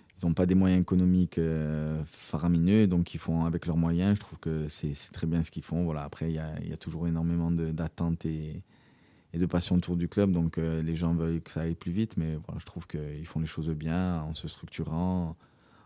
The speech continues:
en essayant de se maintenir chaque année en, en Ligue deux et de se, de se structurer, euh, par la suite. Et, et la C A, je trouve que ce qu'ils ont fait, voilà, ils se sont servis de,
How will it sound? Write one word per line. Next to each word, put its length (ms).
en 60
essayant 260
de 220
se 180
maintenir 580
chaque 220
année 240
en, 280
en 40
Ligue 240
deux 140
et 160
de 100
se, 200
de 260
se 180
structurer, 640
euh, 140
par 140
la 80
suite. 320
Et, 240
et 60
la 80
C 140
A, 60
je 80
trouve 180
que 440
ce 80
qu'ils 280
ont 40
fait, 200
voilà, 220
ils 60
se 160
sont 120
servis 280
de, 300